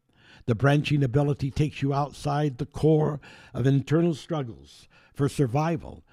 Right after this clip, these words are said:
and allows you to be in, in for unforgettable moments as an active member of the orchestra that plays the songs of the beauty of holiness. <clears throat>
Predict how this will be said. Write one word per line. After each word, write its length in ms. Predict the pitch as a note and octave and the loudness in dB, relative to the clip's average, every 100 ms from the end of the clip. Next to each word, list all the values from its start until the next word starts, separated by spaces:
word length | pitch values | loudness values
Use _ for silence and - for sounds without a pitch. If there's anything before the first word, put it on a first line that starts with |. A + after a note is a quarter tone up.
| _ _ | _ _
and 100 | B2+ | -2
allows 460 | C#3 D3 F3+ G3 C3+ | 0 2 2 0 0
you 80 | F3 | 0
to 100 | D3+ | 2
be 280 | D3+ F3 | 0 -2
in, 480 | F3+ C#3+ C#3 C#3 C#3 - | -4 -2 -2 -2 -4 -2
in 420 | D#3+ E3+ F3 D3+ - - - - | -2 0 -4 -8 -14 -20 -20 -20
for 380 | - C#3+ C3+ D#3+ | -2 0 2 0
unforgettable 1000 | D3+ F#3+ - E3+ B2 A2 F#3+ G3 G3 F#3+ | 0 0 0 -2 -2 0 0 2 0 2
moments 680 | E3 B2+ G2+ - - - - _ _ _ _ _ _ _ - | 4 2 0 -10 -20 -20 -20 _ _ _ _ _ _ _ -6
as 180 | B2 A#2 | -4 -2
an 120 | B2 | -6
active 640 | - C#3+ D#3+ E3 E3+ C#3 - | -4 -4 -4 0 0 -2 -6
member 480 | C3 D3+ C3+ G#2+ G2 | 2 2 2 -2 -6
of 180 | - A2 | -8 -8
the 80 | - | -8
orchestra 640 | - C3+ - B2+ - C#3 | -4 -4 -2 -4 -2 -4
that 240 | A2+ A#2+ - | -4 -8 -8
plays 460 | D3 C#3+ D3 A#2+ | -2 0 -2 -6
the 120 | - F2+ | -12 -12
songs 840 | - C#3 C#3+ D3+ E3 C#3+ - - _ _ | -4 -2 -2 -6 -10 -12 -18 -20 _ _
of 140 | A2 G#2 | -6 -4
the 100 | G2 | -2
beauty 340 | B2 B2+ C3+ | 0 2 0
of 120 | C3 | -2
holiness. 720 | G#2+ A2 F#2+ E2 D#2+ - - _ _ _ - _ _ | -6 -6 -8 -12 -20 -20 -20 _ _ _ -20 _ _
<clears throat> 200 | - B3 | -16 -12